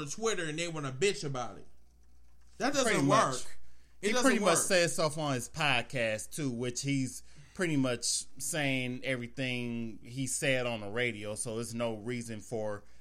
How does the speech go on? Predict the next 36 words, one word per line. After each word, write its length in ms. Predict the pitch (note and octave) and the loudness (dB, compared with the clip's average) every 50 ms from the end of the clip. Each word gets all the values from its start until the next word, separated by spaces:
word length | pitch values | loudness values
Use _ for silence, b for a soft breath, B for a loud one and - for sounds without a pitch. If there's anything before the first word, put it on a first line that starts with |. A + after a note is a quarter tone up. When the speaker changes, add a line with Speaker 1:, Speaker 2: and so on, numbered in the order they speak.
| b b | b b
Speaker 2:
that 180 | C3 B2+ B2 - | 2 2 2 2
to 80 | - B2+ | 0 0
have 200 | A#2+ A#2 A2+ A2+ | 0 0 0 -2
it. 180 | A2+ B2 B2 b b b b b b | -6 -8 -8 b b b b b b
They 160 | D#3+ F#3+ A#3+ | 2 2 4
even 300 | C4 B3 G3 F3+ E3 E3 D#3 | 4 2 0 0 -2 -2 -4
invite 340 | D3 C3 A2 D3 C#3+ C#3+ C#3+ | -6 -4 0 2 4 4 4
her 160 | D3 D3 C3 A#2+ | 2 0 -2 -4
to 180 | - - D3+ | -4 -4 -6
the 60 | A#2 | -6
Breakfast 460 | G2+ F2+ B2 C3+ C3+ - C#3+ B2 - - | -4 -2 -2 -2 -2 -2 -6 -8 -8 -8
Club, 280 | - D3 C#3+ C3+ A2 G#2 | -4 -2 0 0 0 0
but 100 | A#2+ A#2 | -2 -2
her 180 | B2 C#3 C3 B2+ | 0 -2 -2 -2
team 640 | - - - D#3 C#3+ C3+ C3+ C3 B2+ B2+ B2+ B2 B B B B B - | -4 -6 -4 -2 0 0 0 0 -2 -2 -4 -6 B B B B B -8
canceled 440 | - C#3 C3 C3 C3 - C#3 B2 | -4 -2 -2 -2 -2 -4 -6 -2
that, 300 | B2+ C3+ C3+ B2+ - - - | 0 0 0 0 -2 -6 -8
so 280 | - - A#2 A2 A2 | -4 -2 -2 -2 -2
she 180 | G#2+ - - C#3+ | -4 -4 -4 -2
didn't 240 | B2+ B2 A#2+ A2+ A2+ | -2 -2 -2 -4 -4
even 120 | A2+ A2 - | -6 -8 -8
end 140 | - A#2+ A#2 - | -8 -4 -2 -2
up 60 | - | -2
Speaker 1:
Okay. 160 | - D3+ C3 | 0 0 0
Speaker 2:
going. 280 | B2+ A#2+ A#2+ A#2+ A#2+ A#2+ B B B B | 0 0 0 -2 -2 -2 B B B B
I 80 | C#3 D3 | 4 4
was 120 | D3 C#3+ | 4 4
like, 260 | E3+ D#3 C#3+ C#3 C3+ C3 | 4 2 2 2 2 2
"Y'all 300 | C#3+ C#3+ D3 D3 C#3+ C#3+ | 4 4 6 6 4 2
taking, 540 | C#3+ - D#3+ D3 C#3 - D3 C3+ C3 B2 A#2+ b b b b b b b b b - | 2 -2 -2 -2 -2 -2 -2 -2 -2 -2 -4 b b b b b b b b b -6
um, 180 | A#2+ B2 A#2+ A#2 | -4 -2 -2 -2
pictures 540 | - - E3 D3+ D3+ D#3+ D#3 C#3+ C#3 C#3+ - - | -2 -4 -4 -4 -2 -2 0 0 -2 -2 -4 -6
with 160 | C#3 C#3+ C#3 | -2 0 2
each 220 | C#3+ C#3+ C#3 - D#3+ | 2 0 0 -2 -2
other, 300 | D3+ C#3+ C3+ C3+ C#3 C3+ | -2 -2 0 0 -2 -2
y'all 480 | C3 B2 B2 B2 B2 B2 B2 B2 A#2+ | 0 0 2 2 2 2 2 0 -2